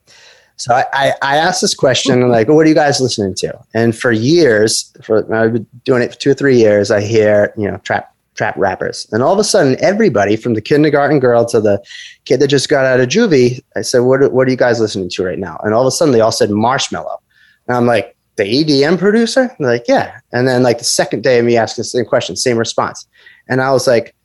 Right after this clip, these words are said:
"How? What?" Like, I was so confused. I'm like, "How are you, why are you listening?" Yeah, I had no idea. So I'm, I'm like, "Wh-, so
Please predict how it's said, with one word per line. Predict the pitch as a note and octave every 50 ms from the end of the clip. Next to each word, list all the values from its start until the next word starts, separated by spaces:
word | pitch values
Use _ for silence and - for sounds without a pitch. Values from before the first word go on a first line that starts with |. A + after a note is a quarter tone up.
| _ _ _
"How? | - - - D#3 E3 G3 A3+ A#3 A#3+ A#3+ A#3+ B3 A#3+ A#3+ _ _ _ _ _ _ _ _ _ _
What?" | B2 A#2+ E3 A3 C4 B3+ - - -
Like, | C3+ C#3+ B2+ A#2+ - - -
I | C3
was | A#2+ - -
so | - G3 F3+
confused. | F3+ F#3+ F3 - - C#4 D#3+ A#2+
I'm | A2+
like, | - - -
"How | - F3 F#3+ A3+ A#3
are | A#3 A3
you, | G3 C#3+
why | B2 C#3 E3
are | A3 B3+
you | B3 G3+ F3
listening?" | F3+ E3+ - - _ _ _ _ _ _ _ _ _ _ _ -
Yeah, | C4+ E4 F4+ F4+ - - - - _ _ _ -
I | F#3+ G#3
had | A3+ A3 G3+
no | A3 A3+ A3+
idea. | A3+ G#3+ G#3 A#3 A#3 F3+ - - - - - - - - -
So | - G3+ F#3+
I'm, | - F3+ F3+ F3+ F3 F3
I'm | F3+ F3 F3 F3+
like, | F#3 F3+ E3+ F3
"Wh-, | F3+ D3 D#3 D3+ - -
so | C#3+ - - F#3 F#3 F3 D#3+ - D3 C3 -